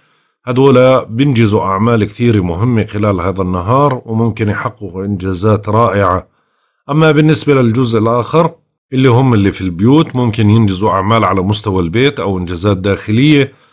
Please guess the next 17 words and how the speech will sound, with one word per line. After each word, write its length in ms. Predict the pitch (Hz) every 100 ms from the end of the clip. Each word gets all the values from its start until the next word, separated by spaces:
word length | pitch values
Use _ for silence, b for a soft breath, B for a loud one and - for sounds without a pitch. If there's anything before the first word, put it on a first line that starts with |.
| b b 147
أو 180 | 165
نوع 140 | 139 127
من 160 | 113
أنواع 300 | 87 98 110
المساعدة 840 | 98 92 90 131 135 117 113 123 120
أو 300 | - 156 127
نوع 180 | 120 110
من 140 | 104
أنواع 340 | 90 95 113 104
الدعم 340 | 98 110 104
الداخلي 540 | 85 104 117 123 127
أو 200 | 92 87
أشياء 340 | 80 - 113 98
لها 120 | 90
علاقة 480 | 90 92 104 101 95
بالإنجازات 880 | 87 92 107 104 98 90 98 95 82
الصيانة 720 | - 98 101 127 120 107